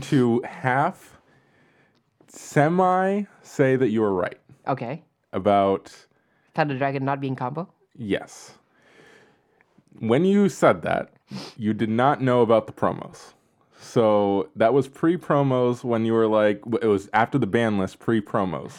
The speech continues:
Speaker 2: Oh, right. Well, when I was still in, still back home and I said that the
Speaker 1: Yes.
Speaker 2: deck is not going to be
Speaker 1: Yes.
Speaker 2: too good anymore.
Speaker 1: Yes. So you were right,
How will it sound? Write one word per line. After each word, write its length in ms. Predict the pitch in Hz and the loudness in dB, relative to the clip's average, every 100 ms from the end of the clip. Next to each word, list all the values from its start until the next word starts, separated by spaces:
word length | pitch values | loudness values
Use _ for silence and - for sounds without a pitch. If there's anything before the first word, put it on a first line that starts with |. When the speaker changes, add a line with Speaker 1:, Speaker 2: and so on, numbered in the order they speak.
| 147 | 0
Speaker 2:
Oh, 200 | 254 269 | 4 6
right. 260 | 226 226 185 | 6 4 2
Well, 200 | 185 185 | 0 0
when 220 | 175 196 | 0 0
I 80 | 190 | 0
was 180 | 185 190 | 0 -2
still 200 | - 190 | -2 0
in, 260 | 185 180 165 | 0 -2 -6
still 180 | - 165 | -2 -2
back 160 | 156 | -2
home 200 | 170 180 | -2 -2
and 80 | 175 | -2
I 60 | 147 | 0
said 240 | 113 175 | 2 2
that 120 | 156 147 | 0 -4
the 60 | |
Speaker 1:
Yes. 20 | |
Speaker 2:
deck 180 | 143 156 | -4 -4
is 80 | 151 | -6
not 140 | 151 | -6
going 200 | 147 147 | -4 -6
to 80 | 143 | -2
be 60 | 139 | 0
Speaker 1:
Yes. 160 | 98 | 0
Speaker 2:
too 80 | - | 0
good 160 | 143 175 | -4 -4
anymore. 320 | 190 196 208 | -4 -6 -4
Speaker 1:
Yes. 400 | 202 95 - - - - - - - _ _ _ | -2 -2 -4 -16 -20 -20 -20 -20 -20 _ _ _
So 440 | - - 156 139 131 | -18 2 4 4 2
you 200 | 127 156 | 0 2
were 120 | 208 | 4
right, 480 | 208 214 127 120 | 6 6 6 4